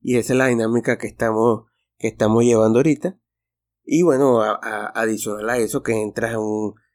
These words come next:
tienes un convenio de, de, de referido. Una vez haya terminado el curso, puedes ganar dinero por referir nuestro curso, una pequeña comisión. En nuestro Instagram está la pequeña comisión, pero, eh, ganas dinero desde casa.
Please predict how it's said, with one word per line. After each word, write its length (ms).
tienes 300
un 160
convenio 600
de, 460
de, 380
de 180
referido. 720
Una 300
vez 120
haya 240
terminado 340
el 120
curso, 460
puedes 220
ganar 300
dinero 400
por 160
referir 400
nuestro 320
curso, 480
una 240
pequeña 340
comisión. 760
En 200
nuestro 320
Instagram 600
está 500
la 180
pequeña 400
comisión, 640
pero, 380
eh, 160
ganas 340
dinero 500
desde 280
casa. 400